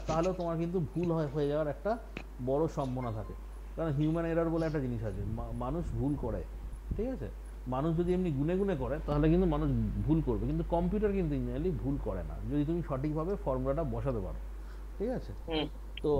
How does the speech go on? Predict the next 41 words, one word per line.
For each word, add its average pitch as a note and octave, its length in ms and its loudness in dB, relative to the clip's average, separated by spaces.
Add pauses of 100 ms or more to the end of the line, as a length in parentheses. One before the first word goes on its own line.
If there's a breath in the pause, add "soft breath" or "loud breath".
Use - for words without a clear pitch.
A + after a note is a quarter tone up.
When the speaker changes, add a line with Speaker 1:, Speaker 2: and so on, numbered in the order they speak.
Speaker 1:
আমাদের F3+ 360 2
main E3 260 2
উদ্দেশ্য F3+ 380 0
কি? A#3 100 -2
আমরা F3+ 180 0
যাতে F#3 180 0 (120)
সঠিকভাবে, E3 440 0
এই D3+ 80 2
যে D#3+ 60 -2
আমরা F3 180 0
Excel D#3+ 320 0
শিখছি F#3+ 260 0
মানে F3 220 0
কি? A2+ 120 -4 (180)
আমরা C3 220 -2
Excel D3 300 -2
শিখ-, D3+ 180 -4
শেখার D#3+ 220 -2
main C#3+ 240 2
উদ্দেশ্য C#3+ 360 -2
হচ্ছে F3+ 180 -4
আমরা G3+ 200 -2 (460 loud breath)
ফর্মুলাটাকে G3+ 500 4
যাতে A3 180 2
আমরা A3+ 160 2 (100)
সঠিকভাবে E3+ 460 0
ব্যবহার A#2+ 340 0
করতে G2+ 280 -8
পারি, G2+ 160 -6 (100)
এটাই A2+ 180 -2
হচ্ছে F3 200 -4
আমাদের E3 280 -2
শেখার C#3+ 260 -2
main A2 220 -2 (200)
উদ্দেশ্য, F#2 320 -8 (680)
ঠিক G#3 120 2
আছে? D3+ 200 -2 (520)
এছাড়া D#3+ 260 2
তো E3 60 6
Speaker 2:
হুম, D3+ 160 8
হুম। C3+ 100 -2